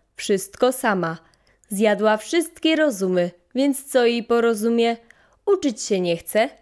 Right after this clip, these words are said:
bo po co, gdy sama wszystko umie. A jak zapytać Zosi,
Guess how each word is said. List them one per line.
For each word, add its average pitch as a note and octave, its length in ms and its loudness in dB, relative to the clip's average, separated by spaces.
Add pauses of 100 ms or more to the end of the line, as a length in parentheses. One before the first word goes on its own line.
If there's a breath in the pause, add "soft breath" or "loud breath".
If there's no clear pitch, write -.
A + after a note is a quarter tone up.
bo G4+ 180 0
po - 240 0
co, - 240 -14 (260)
gdy C#4+ 220 2
sama E3 380 -2
wszystko - 500 -6
umie. F3+ 380 -2 (760 soft breath)
A G4+ 40 4
jak A3 180 0
zapytać G3+ 580 -2
Zosi, G#3+ 500 -4